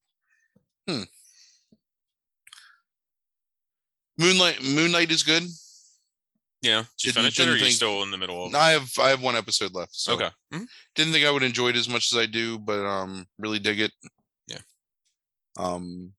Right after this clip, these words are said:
Speaker 1: from what I understand, it's kind of important to watch before you see the Doctor Strange movie.
Speaker 2: Okay.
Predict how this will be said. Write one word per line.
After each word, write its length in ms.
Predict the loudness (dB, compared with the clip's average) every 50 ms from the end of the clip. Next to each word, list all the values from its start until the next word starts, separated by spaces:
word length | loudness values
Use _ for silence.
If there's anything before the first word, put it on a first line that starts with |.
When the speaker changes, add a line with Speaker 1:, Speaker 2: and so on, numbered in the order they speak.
| -20 -12 -8
Speaker 1:
from 200 | -2 0 2 2
what 120 | 4 4
I 80 | 4 4
understand, 480 | 2 2 2 2 2 2 2 2 0 0
it's 220 | 0 0 0 0
kind 160 | 0 0 -2
of 80 | -2 -4
important 560 | -6 -8 _ _ _ -8 -6 -6 -6 -4 -6
to 60 | -4 0
watch 360 | 0 0 0 0 -4 -8 -8
before 280 | -10 -10 -8 -6 -6
you 100 | -4 0
see 260 | 0 2 2 2 0 0
the 120 | -2 -2
Doctor 320 | -2 -2 -4 -4 -8 -12
Strange 340 | -6 -4 -4 -4 -4 -6 -8 -8
movie. 260 | -8 -8 -10 -12 -20 _ _ _ _ _ _ -12 -10
Speaker 2:
Okay. 220 | -10 -6 -6 -8